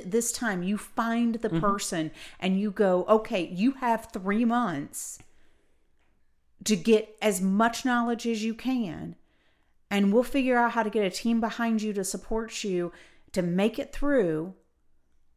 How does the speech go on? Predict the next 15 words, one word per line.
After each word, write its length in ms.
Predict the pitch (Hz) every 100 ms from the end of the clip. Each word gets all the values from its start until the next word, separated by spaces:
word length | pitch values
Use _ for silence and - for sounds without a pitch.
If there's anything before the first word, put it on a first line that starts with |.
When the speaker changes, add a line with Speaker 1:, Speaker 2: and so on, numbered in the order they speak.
| _ _ _ _ _ _ _ _
Speaker 1:
But 440 | 196 190 233 240 - - _ _ _ _ _ _ _ - _ _ _ _ _ _ -
you 280 | 220 214 269
g-, 140 | 262
you 200 | 190 262
gotta 340 | 269 - 359 330
have 220 | 233 233
Speaker 2:
You 60 | 240
have 80 |
Speaker 1:
somebody 280 | 240 240 208
on 140 | 190 185
deck. 180 | 226 220
Speaker 2:
seri-, 240 | 120 127 -
yeah, 180 | 110
you've 240 | 85 104 107
seriously 600 | - 135 147 147 104